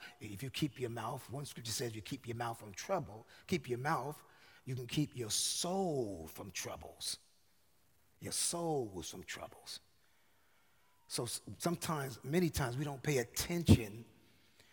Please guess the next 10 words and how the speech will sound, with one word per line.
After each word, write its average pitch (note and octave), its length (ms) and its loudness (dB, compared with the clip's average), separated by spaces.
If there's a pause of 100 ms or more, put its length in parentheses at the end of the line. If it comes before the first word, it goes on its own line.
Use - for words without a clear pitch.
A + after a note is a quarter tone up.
(640)
to D#3+ 140 2
what's B2+ 220 2
going C#3 300 0
on B2 120 0
on A#2 120 -2
the B2 180 2
inside. E3+ 580 4
And D3 300 2
prophetically D3+ 920 2
speaking, C3 1000 0